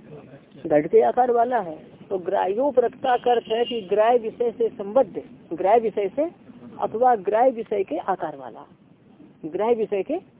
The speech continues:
भाई विषय जैसा है तो वृत्ति उसी आकार की हो गई, जैसा विषय है ज्ञान उसी के आकार का हो गया। तो ग्राह्यो प्रकृता का क्या अर्थ है? ग्राह्य विषय के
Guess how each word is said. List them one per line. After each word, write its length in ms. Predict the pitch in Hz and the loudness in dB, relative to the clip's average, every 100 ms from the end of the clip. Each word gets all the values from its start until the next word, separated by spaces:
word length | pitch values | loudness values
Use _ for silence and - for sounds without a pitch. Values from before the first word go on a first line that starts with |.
| - - - - - - - | -20 -20 -20 -20 -20 -8 0
भाई 120 | 208 | 0
विषय 400 | 170 202 262 262 | 0 0 4 6
जैसा 420 | 247 233 - 269 | 4 2 0 0
है 260 | 233 277 285 | 2 2 2
तो 140 | 262 | 2
वृत्ति 360 | 208 214 - 262 | 0 -2 -6 -6
उसी 260 | 240 - 285 | -4 2 4
आकार 280 | 233 202 | 4 2
की 100 | 185 | -2
हो 120 | 180 233 | -4 -6
गई, 160 | 269 - _ _ _ _ - _ - | -8 -16 _ _ _ _ -20 _ -4
जैसा 320 | 175 185 240 | -2 -2 -2
विषय 380 | 214 208 - 240 | -4 -6 -2 0
है 160 | 240 226 | 0 -2
ज्ञान 240 | 208 208 | -6 -6
उसी 260 | 208 226 226 | -8 -10 -6
के 100 | 226 | -6
आकार 300 | 196 190 185 | -2 -2 -2
का 80 | 180 | -2
हो 160 | 180 | 0
गया। 280 | 196 175 175 - _ _ _ | 0 0 -2 -6 _ _ _
तो 80 | 180 | -4
ग्राह्यो 440 | 160 180 180 214 240 | 0 2 2 0 -2
प्रकृता 400 | 226 - 240 226 | -4 -6 -4 -4
का 120 | 220 | -4
क्या 160 | 247 | -4
अर्थ 160 | 254 185 | -6 -4
है? 120 | 165 | -6
ग्राह्य 300 | 165 185 220 | -4 -2 -2
विषय 300 | 202 190 185 | -2 -6 -4
के 160 | 208 | -4